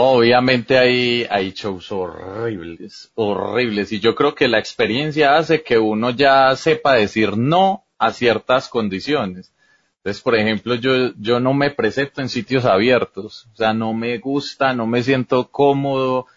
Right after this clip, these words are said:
Me parece muy complicado para alguien que está como intentando hacer reír, que tenga la gente dispersa, que tenga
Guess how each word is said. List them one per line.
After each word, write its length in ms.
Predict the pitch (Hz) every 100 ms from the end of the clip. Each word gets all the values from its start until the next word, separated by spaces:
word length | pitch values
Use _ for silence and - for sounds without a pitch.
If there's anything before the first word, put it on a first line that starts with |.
| _ _ _
Me 140 | 104 104
parece 420 | 113 113 107 120
muy 220 | 127 127
complicado 600 | - 135 117 104 110 117 120
para 160 | 107
alguien 260 | 104 117 127
que 140 | 117
está 300 | 101 107 101
como 200 | 117 127
intentando 560 | 113 107 101 104 101 110
hacer 200 | 123 120
reír, 320 | 123 123 117
que 120 | 127
tenga 300 | 104 123 123
la 160 | 113 98
gente 260 | 101 95 123
dispersa, 920 | 104 - - 120 123 120 - 120 117
que 160 | 110
tenga 640 | - 104 98 107 107 110